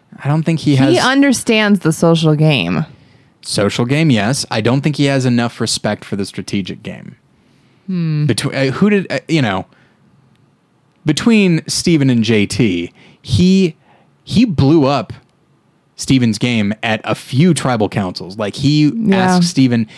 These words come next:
Speaker 1: very specific questions that were kind of sabotaging.
Speaker 2: Yeah.
Speaker 1: And then he would turn to J T and say,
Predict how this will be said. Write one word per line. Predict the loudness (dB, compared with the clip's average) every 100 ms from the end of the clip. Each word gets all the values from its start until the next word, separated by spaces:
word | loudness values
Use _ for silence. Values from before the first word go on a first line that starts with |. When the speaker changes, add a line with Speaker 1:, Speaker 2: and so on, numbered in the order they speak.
| -20 -16
Speaker 1:
very | -4 0 2 2
specific | 0 -2 0 -2
questions | -4 -4 -2 -4 -6 -4 -8 -10 -20 -20 -8
that | -4 -4 -6 _ _ _ -6
were | 0 2 2
kind | -2 0 0
of | 0
sabotaging. | 0 0 0 -2 -2 -2 -4 -6 -6 -2
Speaker 2:
Yeah. | 0 2 4
Speaker 1:
And | 4
then | 4
he | 4
would | 4 2
turn | 0
to | 2
J | 2 0
T | 2 0
and | 2
say, | 0